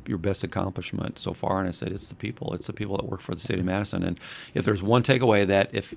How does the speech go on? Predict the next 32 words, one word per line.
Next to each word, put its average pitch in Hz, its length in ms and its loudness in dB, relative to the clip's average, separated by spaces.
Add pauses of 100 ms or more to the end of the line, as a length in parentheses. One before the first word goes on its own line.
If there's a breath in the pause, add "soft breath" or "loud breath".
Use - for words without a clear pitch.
if 104 220 -10
anybody 101 360 0
ever 101 220 -2
wants 101 200 -6
to - 60 -8
talk 107 180 2
to - 40 -6
me, 92 140 0
th-, 95 260 -4
they'll 95 140 0
see 101 220 -2
how 98 120 4
proud 107 300 4
I 92 100 2
am 87 160 0
about, 90 380 0 (840 soft breath)
about 95 300 4
our 90 100 2
team, 113 480 0
because 92 480 0 (480 soft breath)
they 101 220 2
really 98 380 0
care, 107 380 2
and 95 240 2
I 107 160 2
see 104 560 -2
how 90 240 0
hard 92 720 0
they 95 160 0
work 92 540 0 (560 loud breath)
to, 92 540 0
um, 90 480 -4